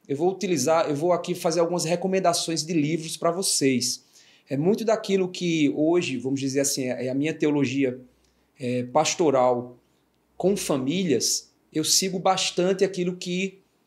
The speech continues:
alguns desses, dessas indicações vou, eu vou aqui passar para vocês. Exatamente para que vocês possam,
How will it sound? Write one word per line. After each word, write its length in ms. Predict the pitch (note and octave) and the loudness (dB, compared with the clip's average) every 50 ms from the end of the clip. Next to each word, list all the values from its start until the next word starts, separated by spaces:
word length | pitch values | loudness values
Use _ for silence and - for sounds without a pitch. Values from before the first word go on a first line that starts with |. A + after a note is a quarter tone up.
| _ _ _ - | _ _ _ -4
alguns 360 | - C#3+ C#3 C3+ D3+ F3 E3 | 0 0 0 2 2 0 2
desses, 500 | D#3 E3+ F3 F3 - - - - - - - | 2 2 2 2 2 2 2 2 0 0 -2
dessas 280 | B2+ C3+ - C#3+ C3+ | -4 -2 -2 -2 -2
indicações 840 | C#3 D#3 C#3+ D#3+ D3+ - F3 D#3 - - - E3 D3+ D#3 E3+ D#3+ C#3+ | -2 -4 -4 -6 -2 0 0 2 2 0 0 -2 -2 -2 -2 -2 -2
vou, 340 | C#3+ C#3 D#3 D#3 D#3 D#3 - | -2 0 0 0 0 -2 -4
eu 220 | - C#3+ C#3+ - C3+ | -2 -2 -2 -2 -4
vou 160 | C3 D3 D#3 | 0 0 0
aqui 140 | D#3 - E3+ | 2 0 0
passar 300 | - E3 D#3 - E3 D3+ | 0 2 2 4 2 2
para 120 | D3+ D#3 D#3+ | 2 2 2
vocês. 680 | D#3 F#3+ F#3+ - - - C3+ B2+ A#2 A#2+ - - - - _ _ - _ _ _ _ _ _ | 4 4 2 2 2 2 2 2 2 0 -4 -6 -8 -12 _ _ -20 _ _ _ _ _ _
Exatamente 560 | - - D3+ D3+ G#3 E3+ D3+ D3+ D#3+ E3+ F3 | -2 0 0 2 2 2 2 2 2 0 0
para 100 | D3+ E3 | -2 -4
que 80 | D#3+ E3 | -4 -4
vocês 220 | E3 E3 - E3 | -4 -4 -4 -4
possam, 460 | - - D#3 D3+ D3+ - F3+ E3+ E3+ | -2 0 2 2 2 2 0 -4 -6